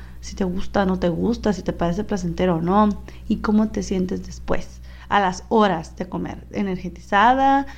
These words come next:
cansada, am, calmada, con sueño. Entonces, te-, tienes que ver cómo te sientes.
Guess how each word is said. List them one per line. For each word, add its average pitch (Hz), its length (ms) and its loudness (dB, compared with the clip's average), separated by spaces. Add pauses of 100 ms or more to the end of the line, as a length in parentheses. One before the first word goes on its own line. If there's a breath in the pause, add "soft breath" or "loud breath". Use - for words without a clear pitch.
(140)
cansada, 226 880 4 (340 loud breath)
am, 190 540 0 (960)
calmada, 190 600 6
con 156 200 0
sueño. 208 600 4 (340 loud breath)
Entonces, 226 360 -4
te-, - 80 -8
tienes 277 380 2
que 247 120 2
ver 214 180 4
cómo 190 240 -4
te 190 120 -4
sientes. - 460 -8